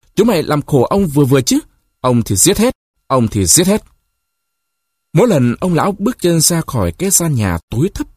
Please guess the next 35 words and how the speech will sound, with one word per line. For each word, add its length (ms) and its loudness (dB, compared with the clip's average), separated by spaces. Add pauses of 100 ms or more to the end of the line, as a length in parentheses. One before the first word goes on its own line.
bề 200 0
bộn, 220 -4 (280)
những 300 0
bồ, 300 0 (140)
bị, 260 -2 (320)
nồi, 360 2 (220)
niêu 320 2 (360)
và 100 2
những 380 0 (260)
đây 320 2
quần 200 0
áo 260 0 (160)
ẩm 260 0 (760)
xì 300 2
ấy 320 0 (280)
là 360 2
mặt 200 -2
ông 180 -2
lão 200 -2
nhẹ 360 0 (140)
nhõm, 260 -2 (200)
tươi 180 0
tỉnh 200 -2
hẳn 180 -6
lên. 200 0 (500)
Sao 180 2
mà 160 0
ông 200 0
lão 260 0
sợ 220 0
cái 140 -2
gian 180 0
nhà 160 0
ấy 200 -4
thế? 300 -4